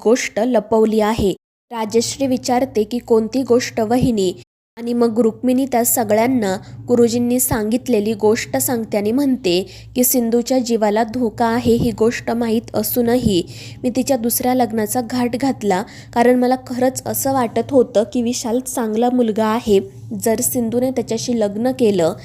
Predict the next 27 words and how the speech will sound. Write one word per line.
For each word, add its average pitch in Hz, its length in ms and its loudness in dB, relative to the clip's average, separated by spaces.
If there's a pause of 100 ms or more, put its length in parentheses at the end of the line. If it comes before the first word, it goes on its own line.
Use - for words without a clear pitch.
(300)
तर 233 120 2
ती 247 180 0
सुखी 254 440 2
राहील, 240 460 2
तिचा 247 220 -2
संसार 254 540 -2
नीट 233 320 -2
होईल, 214 300 4 (320)
पण 240 160 2
प्लीज 240 420 2
मला 233 320 2
माफ 226 460 -2
करा." 196 260 0 (320)
आणि 240 140 4
त्यावर 226 320 4
रुक्मिणी 240 400 0
म्हणते 254 340 2
की, 233 160 -4
"वहिनी, 240 300 2
तुम्ही 247 260 0
माफी 226 340 0
मागू 220 340 0
नका, 220 240 0
तुमची 226 380 -4
काही 226 320 -2
चूक 240 380 -4
नाहीये." 214 480 0